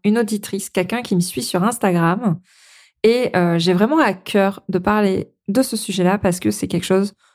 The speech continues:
pour lequel je suis vraiment convaincue.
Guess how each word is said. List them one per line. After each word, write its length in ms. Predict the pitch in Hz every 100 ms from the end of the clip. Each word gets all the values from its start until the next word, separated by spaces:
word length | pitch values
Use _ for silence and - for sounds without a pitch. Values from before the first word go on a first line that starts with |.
| _
pour 140 | - 208
lequel 220 | 190 202
je 100 | 196
suis 200 | 185 196
vraiment 540 | 185 185 196 233 - _
convaincue. 680 | - 220 190 175 - - -